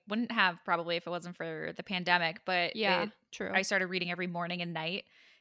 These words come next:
Speaker 1: and I whipped out my Kindle, and I, that was something I never had touched for years. It was literally
Speaker 2: Mm-hmm.
Speaker 1: collecting dust in my closet. So I'm at, like, forty-two books so far, or forty-four, I don't know, this year.
Speaker 2: Damn.
Speaker 1: And,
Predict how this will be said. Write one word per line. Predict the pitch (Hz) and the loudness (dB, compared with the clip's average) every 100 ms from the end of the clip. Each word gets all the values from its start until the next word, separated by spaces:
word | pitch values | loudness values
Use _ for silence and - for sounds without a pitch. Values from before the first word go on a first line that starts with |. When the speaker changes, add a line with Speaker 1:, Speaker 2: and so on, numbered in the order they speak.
| _ | _
Speaker 1:
and | - 190 180 180 | 2 4 4 2
I | 175 | 0
whipped | 165 180 | 0 2
out | 185 | 2
my | 170 | 2
Kindle, | 165 - 170 208 254 247 | -2 -4 -2 0 2 2
and | 185 | 2
I, | 180 170 | -2 -2
that | - | -4
was | 156 | -4
something | 208 190 | -6 -6
I | 160 | -4
never | 165 170 175 | -4 -2 -2
had | 180 165 - | -4 -8 -6
touched | - - - | -4 -4 -6
for | 175 | -8
years. | 165 160 143 202 233 | -6 -6 -4 -4 -2
It | |
was | 180 | 2
literally | 247 | 4
Speaker 2:
Mm-hmm. | 220 | 4
Speaker 1:
collecting | 208 220 208 | 2 0 -2
dust | 185 185 | -4 -2
in | 220 | -2
my | 220 | 0
closet. | 185 170 190 208 - - - _ | 0 0 0 -2 -4 -20 -20 _
So | - 214 196 | -2 6 6
I'm | 185 | 6
at, | 190 170 | 4 2
like, | 180 - | -2 -4
forty-two | 208 214 220 233 | -4 -2 -2 -2
books | 185 180 - - - - _ | -2 -2 -8 -12 -14 -18 _
so | - - 226 | -12 -8 -4
far, | 214 226 | 0 0
or | 202 | -2
forty-four, | 220 196 202 190 196 | -4 -6 -4 -2 2
I | 160 | 2
don't | 151 | 0
know, | 147 170 - | -4 -10 -8
this | - 196 | -8 -4
year. | 208 196 190 190 202 - - | 0 4 6 4 0 -6 -2
Speaker 2:
Damn. | 214 233 | 0 2
Speaker 1:
And, | 185 180 180 170 175 | 4 4 4 2 -6